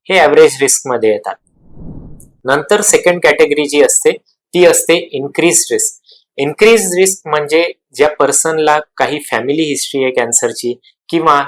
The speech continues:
त्याला स्वतःच एक कॅन्सर झालेला आहे मोठ्या आतड्याचा किंवा दुसऱ्या कुठला कॅन्सर झालाय किंवा ह्या पेशंट ज्याला अल्सरेटिव्ह कोलायटिस किंवा Crohn's डिसीज, ज्याला आपण म्हणतो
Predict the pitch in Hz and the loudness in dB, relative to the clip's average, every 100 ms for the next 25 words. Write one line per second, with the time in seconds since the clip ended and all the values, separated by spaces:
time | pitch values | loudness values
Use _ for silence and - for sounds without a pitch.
0 | - 135 147 165 147 131 160 165 - - | 0 2 4 2 0 0 0 0 -2 -8
1 | _ - 143 - 131 117 151 143 127 123 | _ -2 -2 0 -2 -2 -2 0 0 0
2 | 127 135 123 120 113 - 117 120 117 113 | 2 0 -2 -8 -10 -4 -4 -4 -6 -6
3 | - 117 - 160 170 180 147 143 147 135 | -6 -8 -8 -6 0 0 0 -2 -2 -2
4 | 131 - 123 123 120 107 107 - - 104 | -6 -10 -6 -4 -4 -6 -6 -8 -6 -8
5 | 104 110 - - - - - _ 175 165 | -10 -12 -14 -16 -18 -20 -20 _ -4 0
6 | 151 147 - _ _ - 160 170 - 151 | 0 -2 -8 _ _ -4 -2 -2 0 0
7 | 139 151 151 151 127 131 135 139 - _ | 2 -2 -6 -4 -2 2 4 2 -2 _
8 | - 131 127 170 170 170 120 - 143 135 | -6 -4 0 4 4 2 0 2 2 4
9 | 131 139 127 - 147 170 170 143 143 156 | 2 0 -2 -2 -2 -2 0 2 4 2
10 | 143 127 - 110 - _ _ 117 127 147 | -2 -4 -4 -6 -10 _ _ -2 4 4
11 | 151 156 147 147 139 165 | 4 0 -4 -6 -2 -2